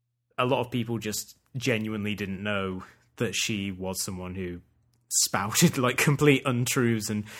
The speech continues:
shared a lot of conspiracy theories online and just generally trafficked in thinly disguised, or not even disguised at all,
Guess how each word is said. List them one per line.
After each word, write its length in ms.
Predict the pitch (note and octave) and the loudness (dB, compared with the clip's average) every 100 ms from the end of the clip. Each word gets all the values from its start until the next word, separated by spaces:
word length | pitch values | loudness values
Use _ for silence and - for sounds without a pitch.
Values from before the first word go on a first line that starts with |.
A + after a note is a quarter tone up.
| - | -8
shared 340 | - A#2+ G#2+ | 0 2 2
a 40 | G#2 | 0
lot 160 | G#2 G2 | -4 -4
of 340 | G2+ G2+ - _ _ _ _ - | -8 -8 -12 _ _ _ _ -2
conspiracy 460 | B2 A2+ A2 G#2 | 0 2 0 0
theories 400 | G#2+ A2 G2+ F#2+ | -4 -2 -2 -4
online 520 | G2 G2 G#2 G2+ G2 F#2 | -4 -4 -4 -2 -2 -4
and 160 | F#2+ | -6
just 240 | F#2 G#2+ - | -6 -8 -6
generally 400 | F#2+ F#2+ F#2+ F#2 | -6 -4 -6 -4
trafficked 480 | - A2+ A2 F#2+ | -4 -4 -6 -6
in 280 | G#2+ F#2+ G2+ | -6 -6 -6
thinly 680 | G2 - D3 C3+ A#2+ A2+ G#2 | -8 -2 2 4 2 0 -2
disguised, 680 | G2+ G2 A#2+ G#2 F#2+ G2 G#2+ | -2 -4 -2 -2 -2 -4 -4
or 240 | G2+ F#2 G2+ | -4 -4 -6
not 160 | F#2+ | -6
even 140 | G2 F#2+ | -6 -8
disguised 360 | G2+ G#2+ G2 | -6 -6 -6
at 140 | A#2 A#2 | -6 -4
all, 280 | G2 G2 | -4 -6